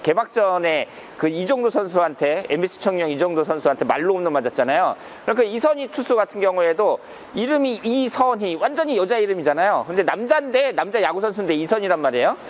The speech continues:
그러면 남자의 이제 사주를 딱 보니까 그 사람이 그렇게 뭐 양적인 성향이 강한 것도 아니야. 그리고 그 사람의 이렇게 성격을 보면 되게 내성적이고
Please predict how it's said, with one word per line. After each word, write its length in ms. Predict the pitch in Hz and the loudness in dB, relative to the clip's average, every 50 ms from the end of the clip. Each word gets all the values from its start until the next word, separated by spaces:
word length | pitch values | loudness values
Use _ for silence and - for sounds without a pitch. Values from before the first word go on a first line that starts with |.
| - - - - - - - | -16 -16 -16 -16 -16 -10 -4
그러면 480 | - 226 247 254 254 269 262 226 160 123 - - - - - - - - - - - - - - - - - - - - - - - - - - - | 0 0 2 2 2 2 0 0 -2 -4 -10 -20 -20 -20 -20 -20 -20 -20 -20 -20 -20 -20 -20 -20 -20 -20 -20 -20 -20 -20 -20 -20 -20 -20 -12 -6 -4
남자의 920 | 156 156 214 262 233 262 277 269 262 247 240 226 226 220 214 214 214 196 175 | -2 -2 -4 -4 0 0 2 2 4 4 4 2 2 2 2 0 0 0 -2
이제 540 | 147 165 160 160 151 147 147 143 135 123 165 | 0 0 2 2 2 2 2 0 0 -2 -4
사주를 400 | - 240 277 240 269 247 247 220 | -2 -2 -2 -2 -2 -2 -2 0
딱 160 | - 226 - | -2 -4 -2
보니까 400 | - 160 160 160 156 - 226 196 | 0 -2 -2 0 2 0 0 0
그 100 | - - | 0 -2
사람이 560 | 160 214 220 208 196 190 220 254 240 156 117 - - - - - - - - - - - - - - - | 0 0 0 0 0 0 -2 -2 -2 -4 -6 -8 -14 -18 -20 -20 -20 -20 -20 -20 -20 -20 -20 -20 -10 -4
그렇게 360 | - 254 269 262 - 294 277 | -2 -2 -2 0 0 0 0
뭐 140 | 254 247 220 | 2 0 0
양적인 460 | 190 180 247 247 - 302 269 285 262 | 0 0 -2 -2 -4 -2 -2 0 0
성향이 300 | 269 269 254 247 240 240 | 0 0 0 0 -2 -2
강한 320 | - - - 160 202 226 220 | -2 -2 -2 -2 0 0 -2
것도 220 | 214 - - 240 | -2 0 0 0
아니야. 340 | 175 127 123 123 123 113 - | 0 0 -2 -2 -4 -2 -2
그리고 440 | - 190 220 220 226 233 196 165 143 | -2 -2 0 2 2 2 2 2 -2
그 100 | - 202 | -2 -2
사람의 680 | 190 247 247 240 240 233 226 220 214 202 208 208 196 170 | 0 0 0 2 2 2 2 2 0 0 0 0 -2 -2
이렇게 200 | 156 143 147 180 | -2 -2 -4 -4
성격을 400 | - 277 294 269 - 294 285 247 | -4 -4 -4 0 0 2 2 2
보면 220 | 160 151 175 202 | 0 -2 -4 -2
되게 180 | - 180 165 165 | -2 -2 -2 -2
내성적이고 1400 | 147 127 139 151 180 - 269 254 233 214 196 151 139 139 117 131 127 131 156 180 175 143 120 95 - - - - | -2 0 0 0 0 0 0 0 0 0 0 0 0 -2 0 0 0 2 2 2 2 0 0 -2 -6 -10 -18 -20